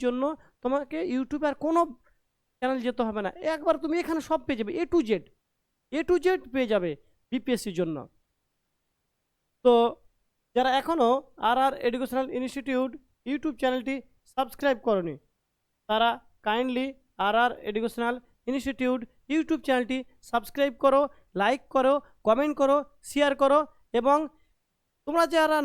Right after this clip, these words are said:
নতুন আছো এবং তোমার যে বন্ধুরা আছে, ঠিক আছে, তাদেরকে আর আর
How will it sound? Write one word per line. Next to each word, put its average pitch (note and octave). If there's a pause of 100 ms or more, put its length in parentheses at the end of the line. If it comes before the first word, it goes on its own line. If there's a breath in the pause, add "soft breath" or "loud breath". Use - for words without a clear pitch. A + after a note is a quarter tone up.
নতুন F4
আছো A3 (300)
এবং C4 (180)
তোমার C4+
যে C#4 (100)
বন্ধুরা C#4 (100)
আছে, G3 (100)
ঠিক A#3
আছে, B3 (360 soft breath)
তাদেরকে A3+ (180)
আর G#3
আর A3+